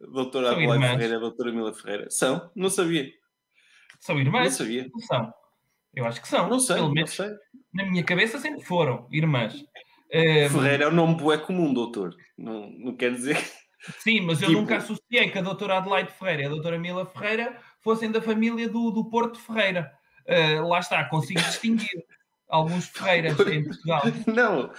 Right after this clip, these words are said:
Speaker 1: não, é que se, pronto, ok. É que Ferreira é um nome bué comum, mas tipo, o doutor Cavaco Silva, se ele
Speaker 2: Uhum.
Speaker 1: não é da família de todas as pessoas chamadas Silva do país.
Speaker 2: Isso eu sei, isso eu sei, isso eu sei.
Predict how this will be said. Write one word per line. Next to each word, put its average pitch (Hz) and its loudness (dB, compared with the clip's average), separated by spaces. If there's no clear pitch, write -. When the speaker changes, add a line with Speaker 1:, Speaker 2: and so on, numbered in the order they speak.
Speaker 1:
não, 214 4
é 139 6
que 131 -4
se, - -6
pronto, 151 -4
ok. 113 -4
É 127 -2
que - -16
Ferreira 156 2
é - 4
um 165 4
nome 165 4
bué 160 4
comum, 175 2
mas 113 0
tipo, 110 -6
o 113 -6
doutor 131 0
Cavaco 123 -2
Silva, 147 0
se 139 -2
ele 151 4
Speaker 2:
Uhum. 139 -4
Speaker 1:
não 143 4
é 143 6
da 147 2
família 151 2
de 160 -8
todas 156 0
as 151 -4
pessoas 165 0
chamadas 160 2
Silva 143 0
do 127 -8
país. 147 -2
Speaker 2:
Isso 147 -4
eu 247 -2
sei, 143 -2
isso 147 -8
eu 185 -6
sei, 117 -6
isso 131 -2
eu 180 -4
sei. 139 -2